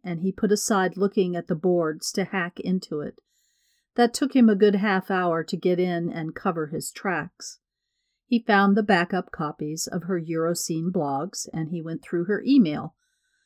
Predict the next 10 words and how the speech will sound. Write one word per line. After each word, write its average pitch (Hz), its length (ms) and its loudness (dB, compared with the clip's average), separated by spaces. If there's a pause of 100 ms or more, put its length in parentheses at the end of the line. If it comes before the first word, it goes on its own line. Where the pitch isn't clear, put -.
(240)
Most 254 280 6
of 277 80 -6
the 302 80 6
messages 202 680 4
were 190 160 4
between 185 480 -2
Mai 185 480 0
and 175 200 -4
his 180 240 -2
granddaughter, 214 680 0